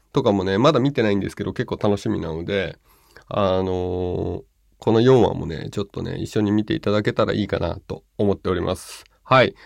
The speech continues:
というわけで、今回ね、かなりね、見る人を選ぶ作品の紹介だったので、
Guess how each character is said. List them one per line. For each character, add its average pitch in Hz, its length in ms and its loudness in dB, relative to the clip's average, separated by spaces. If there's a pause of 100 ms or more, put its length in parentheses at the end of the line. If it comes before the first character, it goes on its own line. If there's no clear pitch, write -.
(120)
と 180 160 4
い - 40 8
う 208 60 8
わ 214 100 6
け 131 120 2
で、 113 260 2
今 170 260 0
回 104 240 2
ね、 101 160 2
か 147 140 2
な 123 100 4
り 92 120 0
ね、 95 260 0
見 135 160 6
る 143 80 4
人 98 260 0
を 92 140 -2
選 120 260 6
ぶ 98 80 -4
作 98 300 -4
品 98 240 0
の 101 160 -2
紹 104 220 -2
介 101 200 0
だ 113 100 2
っ 107 40 -6
た - 180 -6
の 90 140 -4
で、 98 360 2